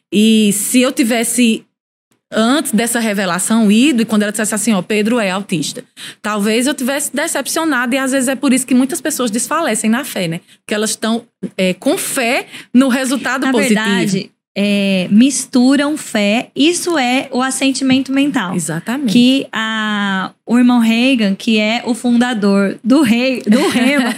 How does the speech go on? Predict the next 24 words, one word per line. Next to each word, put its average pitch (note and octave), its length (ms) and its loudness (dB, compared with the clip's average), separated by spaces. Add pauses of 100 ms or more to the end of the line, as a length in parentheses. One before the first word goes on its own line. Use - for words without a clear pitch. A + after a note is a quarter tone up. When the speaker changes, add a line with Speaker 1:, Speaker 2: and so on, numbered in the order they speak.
Speaker 1:
<laughs> G#3 140 -4
Speaker 2:
então B3 180 -2
para F#4 460 -2
tudo, F4 440 -2
vou D#4+ 140 2
explicar, E4 800 -4 (640)
né? A#3+ 340 -2 (220)
Irmão C4+ 240 4
Reagan, C#4+ 420 4
ele C#4 280 4
fundou D4+ 580 0
o D4+ 40 2
rema B3 680 4 (200)
em A#3+ 160 6
Tulsa, B3+ 480 2
Oklahoma, A3+ 600 2
nos A#3 160 6
Estados G#3+ 400 0
Unidos, G3+ 540 4 (280)
um A#3 100 8
centro C4 440 4
de C#4 100 6
treinamento A#3 720 4
bíblico G#3+ 500 2